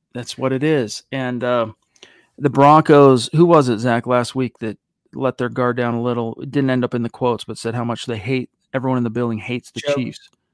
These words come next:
Speaker 1: Yeah, that's right, Bradley Chubb. Uh, yeah, dude, they are embarrassed by that. As well they should be.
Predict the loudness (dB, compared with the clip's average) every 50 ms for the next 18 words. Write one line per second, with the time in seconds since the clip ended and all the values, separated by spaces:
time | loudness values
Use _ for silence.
0 | _ _ _ _ _ _ _ _ _ _ _ _ -14 -14 -12 _ -8 -4 -4 -4
1 | -4 -6 -12 -8 -4 -4 -4 -4 -4 -4 -4 -4 -6 -8 -8 -8 -6 -6 -8 -8
2 | _ _ _ _ _ _ _ _ _ _ -6 -4 0 2 2 2 0 -2 -4 _
3 | _ _ _ -12 -6 -6 -4 -4 -4 -2 -2 -2 -4 -4 -6 -10 _ _ _ _
4 | _ -18 -8 -2 0 2 2 4 4 4 4 4 4 2 2 0 -2 -4 -6 _
5 | _ _ _ _ _ _ _ -8 -8 -6 -6 -4 -4 -6 -6 -8 -10 -12 -12 -12
6 | -12 -12 -8 -4 -2 -2 -2 0 2 2 2 4 2 0 -4 -4 -4 -6 -6 -6
7 | -6 -8 -10 -12 -14